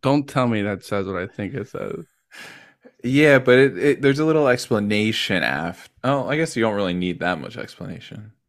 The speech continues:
Speaker 1: Pea green.
Speaker 2: P E,
Speaker 1: The col-
Speaker 2: like, P E A. Like, I guess your, your actual pea wouldn't be green. That'd be
Speaker 1: I've seen,
Speaker 2: concerning.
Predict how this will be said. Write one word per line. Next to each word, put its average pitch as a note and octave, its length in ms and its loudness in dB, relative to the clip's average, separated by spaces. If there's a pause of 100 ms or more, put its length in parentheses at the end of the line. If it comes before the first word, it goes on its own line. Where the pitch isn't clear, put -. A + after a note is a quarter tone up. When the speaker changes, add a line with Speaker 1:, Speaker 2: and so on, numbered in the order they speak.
(160)
Speaker 1:
Pea A3 420 2
green. D#3+ 680 2 (1000)
Speaker 2:
P D3+ 260 6
E, - 20 4
Speaker 1:
The G#2 80 -4
col- E3+ 200 6
Speaker 2:
like, B2 260 4
P A2 420 4
E E2+ 40 4
A. F#2 300 6
Like, F2 220 2
I G#2 80 6
guess A#2 200 2
your, G#2+ 180 2
your G#2+ 260 4
actual G2 540 2 (280)
pea G#2+ 200 -2
wouldn't F#2+ 360 0
be F#2+ 180 4
green. G#2+ 520 0
That'd F2+ 160 2
be F2+ 120 0
Speaker 1:
I've - 80 -10
seen, - 840 -12
Speaker 2:
concerning. A#2+ 640 2